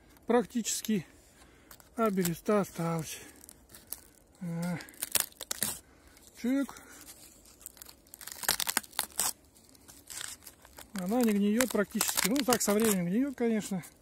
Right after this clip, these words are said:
О, ну, хватит. Ну, вот, горит, как порох, если вы заб-, если вы забыли. А вот трутовичок, грибочек. И он, самое интересное, о, какая-то козявка там ползёт.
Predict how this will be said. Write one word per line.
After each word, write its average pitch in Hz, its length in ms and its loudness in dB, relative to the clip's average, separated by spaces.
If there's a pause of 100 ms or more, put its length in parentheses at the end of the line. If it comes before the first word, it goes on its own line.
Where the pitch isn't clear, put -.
(500)
О, 208 180 -6 (120)
ну, 196 100 -4
хватит. 190 400 0 (1800)
Ну, 208 240 -2
вот, 208 100 -2 (280)
горит, 220 360 6
как 190 160 -2
порох, 185 420 0 (200)
если 190 220 -2
вы 185 100 2
заб-, 180 240 0 (120)
если 269 240 8
вы 226 120 8
забыли. 196 440 4 (1600)
А 202 60 -6
вот 185 260 2
трутовичок, 247 880 4 (160)
грибочек. 196 640 0 (1120)
И 202 100 2
он, 254 280 6
самое 190 420 2
интересное, 180 500 2 (180)
о, 175 100 -4
какая-то - 200 -6
козявка 180 340 0
там 214 160 0
ползёт. 202 360 0